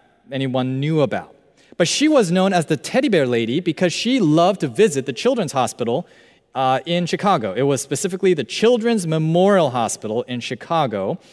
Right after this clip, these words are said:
And whenever she would enter the Children's Hospital ward, she would bring teddy bears with her. And the teddy bears she would hand out to the sick children and to their families to bring them cheer and to just encourage them.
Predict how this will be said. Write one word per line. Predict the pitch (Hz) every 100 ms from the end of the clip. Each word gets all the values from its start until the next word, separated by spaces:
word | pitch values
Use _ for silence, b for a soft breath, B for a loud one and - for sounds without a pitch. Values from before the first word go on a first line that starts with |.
| b b
And | 151
whenever | 180 269 285
she | 247
would | 220
enter | 180 202 196
the | 175
Children's | - 190 175 170 143
Hospital | 151 139 156 131
ward, | 120 117 117
she | -
would | 147 113
bring | 117 123 139 - -
teddy | - 247
bears | 185 147 120
with | 120
her. | 113 78 b b b b b
And | 113
the |
teddy | - 190
bears | 185 180 175
she | 160
would | 127
hand | 151 160
out | 151 143 139
to | - 120 107 B B B
the |
sick | 117 - 170
children | - 185 170 165 156
and | 131
to | 117
their | 101
families | - 170 165 160 156 143 - B
to | -
bring | 117 175 196
them | 190 147
cheer | - - 170 160 156 151 147 B B B
and | 120 123 117
to |
just | 113 131 -
encourage | 117 - 151 151 131 -
them. | 107 80